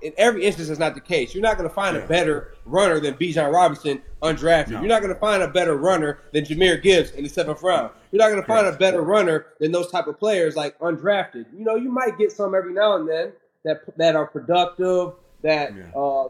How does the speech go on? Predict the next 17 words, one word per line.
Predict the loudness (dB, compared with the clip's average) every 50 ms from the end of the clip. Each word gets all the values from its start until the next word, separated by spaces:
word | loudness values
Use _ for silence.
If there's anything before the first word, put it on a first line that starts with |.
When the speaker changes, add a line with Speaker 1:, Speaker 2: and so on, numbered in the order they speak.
| -6 _
Speaker 1:
can | -4 -4 -4 -4
be, | -4 -4 -4 -4 -6 -8 -10 _ _ _ _ _ _ -6
uh, | -4 -4 -2 -2 -2 -4 -4 -4
you | -2 -2
know, | 0 0 0 0 -2 -4 -8 _ _ _ _ _ _ _ _ _ -14
a | -14
catalyst | -2 2 4 4 6 6 4 4 4 2 0 -2
for | -2 0
your | 0 2 2 4 4
offense, | 4 2 2 0 -2 -6 -4 -4
running | -4 -2 -2 -2
the | -2 -2
ball, | 0 2 4 4 2
receiving | 2 -2 -6 -6 -6 -4 -4 -4
the | -4
ball. | -4 -4 -2 0 0 -2 -2
But | -4 -6 -6 -8 -14